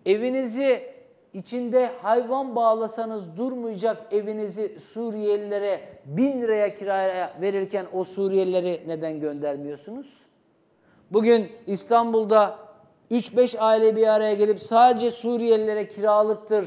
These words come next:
diye tabela astığınız, ilan astığınız zaman Suriyeliler niye aklınıza gelmiyor? Bu ülkede Suriyeliler yüzünden ne hale geldik diye düşünmüyorsunuz.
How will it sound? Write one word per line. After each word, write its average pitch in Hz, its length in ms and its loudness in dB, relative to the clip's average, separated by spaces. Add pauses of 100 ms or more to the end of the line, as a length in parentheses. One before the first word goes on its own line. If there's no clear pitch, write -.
(340)
diye 208 360 2 (320)
tabela 208 400 2
astığınız, 196 680 -4
ilan 202 320 0
astığınız 190 560 -4
zaman 190 260 -2
Suriyeliler 175 720 -2
niye 151 160 -2
aklınıza 147 440 -6
gelmiyor? 139 540 -8 (380)
Bu 151 160 -6
ülkede 151 300 -4
Suriyeliler 143 560 -6
yüzünden 135 460 -10
ne 135 40 -10
hale 135 260 -6
geldik 131 400 -12
diye 131 180 -12
düşünmüyorsunuz. 127 840 -18